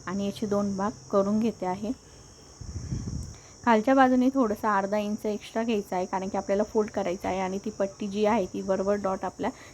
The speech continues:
स्लीव्जवरती आली पाहिजे. खालच्या बाजूला ती लेससारखी दिसायला हवी म्हणून अशा पद्धतीने मी आता स्लीव्ज कट करून घेत आहे. तुम्ही बघू शकता एक्स्ट्राचे माप घेऊन.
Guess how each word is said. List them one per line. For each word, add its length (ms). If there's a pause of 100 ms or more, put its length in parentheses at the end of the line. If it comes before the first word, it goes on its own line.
स्लीव्जवरती 680 (220)
आली 240
पाहिजे. 400 (520)
खालच्या 360
बाजूला 460 (400)
ती 140
लेससारखी 520
दिसायला 420
हवी 220
म्हणून 340 (1900)
अशा 160
पद्धतीने 520
मी 160
आता 160
स्लीव्ज 340
कट 160
करून 340
घेत 140
आहे. 120
तुम्ही 240
बघू 180
शकता 260
एक्स्ट्राचे 440
माप 280
घेऊन. 260